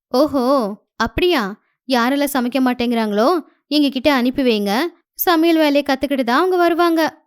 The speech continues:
கோமலி சொன்னது கேட்டு அங்க இருக்கிற எல்லாருமே சிரிச்சாங்க. ராமாராவ்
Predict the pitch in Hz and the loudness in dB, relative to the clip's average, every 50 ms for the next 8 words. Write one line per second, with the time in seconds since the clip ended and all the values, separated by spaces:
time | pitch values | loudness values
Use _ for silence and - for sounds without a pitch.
0 | _ _ _ _ _ _ _ - - 330 339 392 466 480 466 427 - 311 262 233 | _ _ _ _ _ _ _ -6 -2 0 0 2 2 2 0 0 0 -2 -2 -2
1 | 226 226 - 208 208 202 240 226 262 330 - - 262 269 269 254 254 - 254 233 | -4 -4 -4 -4 -2 0 0 0 0 -2 -2 -2 -2 0 0 0 0 -2 -2 -2
2 | 208 208 226 233 233 208 190 202 302 - - 269 220 - 214 202 202 202 190 - | 0 0 -2 -2 -2 -2 -2 -4 -4 -4 -4 -6 -4 -4 -4 -4 -4 -6 -6 -8
3 | _ _ _ _ _ - 214 220 220 202 202 202 190 214 247 233 240 339 | _ _ _ _ _ -8 -4 -2 0 0 0 -2 -2 0 0 -2 -2 -4